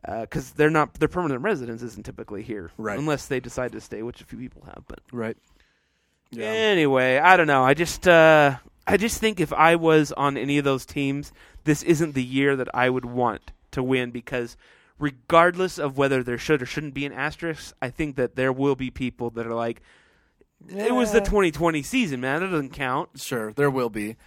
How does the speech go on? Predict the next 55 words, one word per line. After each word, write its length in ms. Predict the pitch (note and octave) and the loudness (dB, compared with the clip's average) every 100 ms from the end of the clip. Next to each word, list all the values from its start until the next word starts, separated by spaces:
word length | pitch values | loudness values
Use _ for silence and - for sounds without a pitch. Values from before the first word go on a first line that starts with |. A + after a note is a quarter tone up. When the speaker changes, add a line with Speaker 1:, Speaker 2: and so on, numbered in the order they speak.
| - | -6
Speaker 2:
I 80 | D#3+ | -2
think 240 | G#3+ F3+ | 0 0
once 280 | C#3 C#3+ - | 2 0 0
things 280 | - B2 A2+ | -6 -6 -4
start 300 | - C3 - | -2 -2 -4
to 80 | A2+ | -10
get, 220 | B2 - | -10 -10
once 360 | C3 C#3+ D3+ | -2 0 0
games 260 | - C3+ B2+ | -2 -4 -4
start 180 | - A#2+ | -4 -6
to 60 | - | -6
get 160 | A2+ - | -12 -10
played, 380 | - A2 A#2+ | -8 -6 -6
though, 300 | B2 C3 C#3+ C#3+ _ _ - | -2 0 0 -4 _ _ -6
that 160 | A#2+ | -6
opinion 400 | A2+ - A#2+ A2+ | -6 -10 -10 -10
will 100 | A2 | -10
be 220 | F#2+ G#2 A2 | -10 -12 -10
easier 320 | A#2+ A2+ G#2+ G2 | -10 -8 -10 -12
to, 100 | F#2 _ - | -14 _ -16
to 120 | G#2 | -16
form. 380 | - F2+ E2 D#2 _ - | -14 -14 -14 -16 _ -20
Speaker 1:
Yeah, 120 | - - | -20 -18
probably. 220 | - G2 | -18 -16
Speaker 2:
You 60 | |
know, 80 | F2 | -14
we'll 140 | F#2+ B2 | -10 -4
be 100 | C3 | -4
able 160 | A#2+ | -4
to 80 | G#2 | -6
say 220 | - A2+ | -8 -8
for 160 | G2 F#2+ | -8 -12
sure, 300 | - A2 G2 | -10 -10 -10
like, 280 | F#2+ F2+ _ _ - | -10 -14 _ _ -14
"Oh, 140 | G#2+ | -10
this 160 | G2+ - | -10 -12
is 80 | G2 | -12
so 180 | - F2+ | -12 -12
boring. 520 | E2+ F#2 F2+ F#2 F#2+ | -12 -12 -10 -10 -12
These 160 | F#2 | -12
guys 160 | - G2 | -12 -12
don't 160 | G2 F#2 | -12 -14
even 140 | F2 | -16
care." 420 | - A2+ F#2+ D#2+ - - | -14 -10 -10 -10 -10 4
Or 360 | F#3+ F3+ C#3+ | 8 10 10
it'll 200 | C#3 C3+ | 6 0
be 100 | C3+ | -2
like, 240 | C#3+ A#2 A#2 | -2 -2 -2
Speaker 1:
<laughs> 0 | |
Speaker 2:
"Holy 320 | B2+ D#3+ B2+ | -2 -2 -6
shit, 260 | - F3+ D3 | -8 -8 -8
this 140 | C3 | -10
is 100 | B2 | -14
crazy 420 | - - E3+ B2+ | -12 -8 -6 -8
competitive." 640 | A#2 G#2+ D3 F3 A#2+ G2 | -12 -8 -4 -4 -4 -6